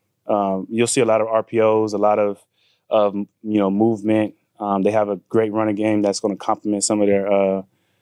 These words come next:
um, some of their play action stuff. And,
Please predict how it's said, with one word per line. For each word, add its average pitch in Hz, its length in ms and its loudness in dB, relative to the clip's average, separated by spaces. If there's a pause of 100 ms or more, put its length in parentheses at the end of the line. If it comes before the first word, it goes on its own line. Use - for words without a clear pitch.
(340)
um, 95 360 -2
some 110 200 0
of - 20 2
their 98 80 4
play 104 220 2
action 104 260 0
stuff. 101 400 0 (240)
And, 98 400 -2